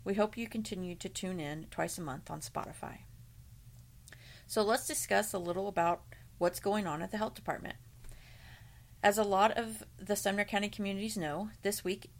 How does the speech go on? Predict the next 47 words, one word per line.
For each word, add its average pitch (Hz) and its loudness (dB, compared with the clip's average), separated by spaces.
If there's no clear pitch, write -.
is 175 2
the 196 0
Wheat 180 0
Festival, 165 -4
and 185 0
a 170 4
lot 170 4
of 202 -2
activities 160 -2
are 143 -6
going 151 -2
on. 139 -4
The 190 0
carnival 208 4
is 185 0
actually 196 4
set 185 2
up 165 2
in 180 2
our 202 4
parking 151 0
lot, 156 -6
so - 0
we 240 2
thought 262 4
it 262 2
would 233 -4
be 220 2
a 208 6
good 196 2
idea 170 4
to - -4
open 190 2
our 190 4
mother's 156 0
room 147 -6
for 190 0
moms 165 2
that 175 -4
need 165 -4
to 175 -4
feed, - -8
either 185 4
by 170 6
breast 160 0
or 160 2
bottle. - -6